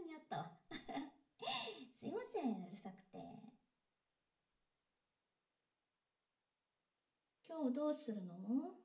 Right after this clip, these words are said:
泊まる？いいよ。こういう日、一番しんどそうだし。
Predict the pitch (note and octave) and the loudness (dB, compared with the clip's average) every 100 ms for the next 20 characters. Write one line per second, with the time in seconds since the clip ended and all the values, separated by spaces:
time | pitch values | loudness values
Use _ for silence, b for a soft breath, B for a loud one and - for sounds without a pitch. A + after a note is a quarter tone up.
0 | - _ _ _ _ _ _ _ _ _ | -20 _ _ _ _ _ _ _ _ _
1 | _ _ _ A3+ A#3 D#4 A#4+ - - - | _ _ _ 2 6 8 8 6 -2 -20
2 | _ _ _ _ _ _ _ _ _ _ | _ _ _ _ _ _ _ _ _ _
3 | _ _ _ - G#3 G#3+ F3 D#3+ F3 B3+ | _ _ _ 2 6 6 4 0 -2 -2
4 | F4 G#4+ A#4+ - _ B B B _ _ | -4 -8 -10 -18 _ B B B _ _
5 | _ _ _ _ _ _ _ _ _ _ | _ _ _ _ _ _ _ _ _ _
6 | _ _ _ _ _ _ _ - E3 F3+ | _ _ _ _ _ _ _ -10 -4 0
7 | F#3+ G#3 G#3 G#3+ A#3 A3+ G#3 - - F3+ | 2 6 6 4 4 6 6 2 -10 -12
8 | F#3 C4 E4+ F#4+ - G4 F#4+ F#4 F4 D#4 | -6 2 4 4 0 -2 -2 -2 0 -2
9 | F#3+ - - | -4 -6 -6